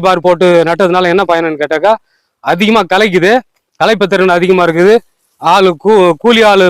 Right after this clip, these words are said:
பற்றாக்குறை நமக்கு மிச்சம். ஆ, மிஷின்ல களை வெட்டிக்கலாம், மண் அடிக்கிறது மிஷின்ல அடிச்சுக்கலாம். இதனால என்னன்னு கேட்டாக்கா, மகசூல் ஏக்கராக்கு வந்து சாதாரணமா நட்டாக்கா, அந்த நா-, ரெண்டரை அடி பார், ரெண்டு அடி பார் போட்டு நட்டாக்கா, அது முப்பதுல இருந்து முப்பத்தஞ்சு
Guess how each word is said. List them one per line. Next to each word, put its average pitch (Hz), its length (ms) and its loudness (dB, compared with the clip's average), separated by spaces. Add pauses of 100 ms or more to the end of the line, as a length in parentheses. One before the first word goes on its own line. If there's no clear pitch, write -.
பற்றாக்குறை 190 500 -2
நமக்கு 165 260 -6
மிச்சம். 208 320 -2 (540)
ஆ, 175 220 -2
மிஷின்ல 208 340 0 (200)
களை 185 180 2
வெட்டிக்கலாம், 196 380 0 (400)
மண் 226 180 0
அடிக்கிறது 214 360 0
மிஷின்ல 208 320 0
அடிச்சுக்கலாம். 180 440 -2 (440)
இதனால 233 400 2
என்னன்னு 220 300 -2
கேட்டாக்கா, 202 300 0 (460)
மகசூல் 220 380 2 (300)
ஏக்கராக்கு 196 460 -2
வந்து 214 140 0 (420)
சாதாரணமா 214 400 0 (100)
நட்டாக்கா, 214 300 0
அந்த 196 180 0
நா-, 185 300 0
ரெண்டரை 190 220 -2
அடி 196 140 -6
பார், 185 200 0
ரெண்டு 185 160 -8
அடி 190 160 -10
பார் 180 140 -2 (400)
போட்டு 180 220 -2
நட்டாக்கா, 175 320 -2 (120)
அது 180 140 -2 (800)
முப்பதுல 190 320 -2
இருந்து 196 160 0
முப்பத்தஞ்சு 180 340 -2